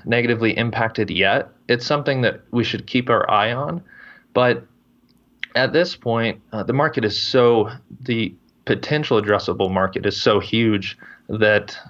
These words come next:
Tesla arguably needs help, uh, promoting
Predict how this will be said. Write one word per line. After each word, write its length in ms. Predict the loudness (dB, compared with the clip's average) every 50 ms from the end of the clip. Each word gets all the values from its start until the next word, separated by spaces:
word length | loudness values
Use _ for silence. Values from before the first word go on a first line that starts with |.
| _ 0
Tesla 560 | 0 0 0 0 0 0 0 2 2 0 0
arguably 580 | 0 0 0 0 0 -2 -2 -2 -2 -4 -4
needs 280 | -2 -2 -2 -4 -4 -4
help, 400 | -2 0 2 2 0 -2 -4 -10 -20 -14 -6 -2
uh, 160 | -2 -2 -2
promoting 640 | -4 -4 -2 0 2 2 2 2 0 -2 -4 -6